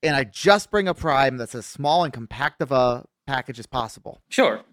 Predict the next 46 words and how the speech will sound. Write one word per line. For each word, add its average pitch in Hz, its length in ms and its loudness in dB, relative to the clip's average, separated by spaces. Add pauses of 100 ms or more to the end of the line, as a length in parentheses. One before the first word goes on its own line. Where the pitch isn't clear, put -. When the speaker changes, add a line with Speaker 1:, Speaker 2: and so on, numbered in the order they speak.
(120)
Speaker 2:
but 165 120 2
your 165 100 4
camera's 214 300 4
still 147 260 4
a - 20 2
little 120 200 4
bit 110 140 -2
bulky. 123 400 0 (360)
Speaker 1:
I 180 60 0
got 208 200 4
the 226 60 -4
lens 190 360 6
and 131 120 -8
I 143 40 0
brought 170 260 2
the 196 60 -8
camera, 190 400 0
and 147 160 0
it 151 80 -2
fits 233 240 -2
in 220 60 -2
this 196 120 -2
bag 185 300 4
beautifully. 151 640 -2
Speaker 2:
Yeah, 135 240 4 (240)
it's - 80 -6
Speaker 1:
Like, 156 60 2
Speaker 2:
great. 156 160 2
Speaker 1:
it 139 60 -12
really 202 240 4
does. 143 280 4
I 180 200 2
can 156 220 -2
forget 147 460 -2
that 147 100 -6
I'm 123 100 -4
carrying 107 440 -6
it, - 80 -20 (160)
Speaker 2:
Mm-hmm. 113 220 -2 (180)
Speaker 1:
which 147 160 -4
is 147 200 -2
exactly 156 600 0
what 139 80 2
I 127 80 2
want. 104 340 -4 (160)
Speaker 2:
Yeah. - 120 -10